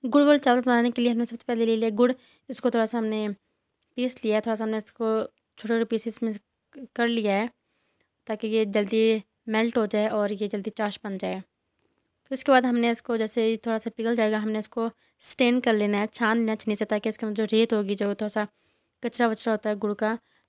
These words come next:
तो वो निकल जाए। उसके बाद हमने इसकी चाश अच्छे तरीके से बना लेनी है। हमने चाश इस तरह बनानी है जैसे आप लोगों की पहली तार हल्की सी बन जाए। तो जैसे आप लोगों को पता चले कि तार एक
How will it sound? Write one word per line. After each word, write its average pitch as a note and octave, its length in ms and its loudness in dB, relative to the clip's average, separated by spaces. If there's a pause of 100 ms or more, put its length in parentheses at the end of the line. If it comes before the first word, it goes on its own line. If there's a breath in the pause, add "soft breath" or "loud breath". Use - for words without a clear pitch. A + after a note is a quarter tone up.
तो A#3 80 -4
वो G#3+ 100 -2
निकल G#3+ 260 0
जाए। A#3 160 0
उसके G#3+ 180 -4
बाद G#3+ 160 4
हमने G#3+ 180 0
इसकी G#3+ 180 -6
चाश A3+ 260 0
अच्छे - 260 -12
तरीके A3 240 0
से A3+ 160 -2
बना G#3 240 0
लेनी G3 260 0
है। F#3 260 -2 (1080)
हमने B3 140 2
चाश A#3+ 260 2
इस A#3+ 140 -4
तरह B3 140 -2
बनानी A3+ 200 0
है A3+ 40 -2
जैसे A3+ 220 -2
आप G#3+ 220 -2
लोगों A3 100 -4
की A3 120 0 (160)
पहली A3+ 220 -2
तार A3 300 0
हल्की G#3+ 320 -4
सी A#3 120 0
बन A3+ 240 2
जाए। A3+ 220 4 (400)
तो G#3 260 2
जैसे G#3 260 -2
आप A3 160 0
लोगों A3 100 -4
को A3+ 60 -4
पता G#3 260 -8
चले A3+ 180 -4
कि A3+ 80 -4
तार G#3+ 320 0
एक G#3+ 160 0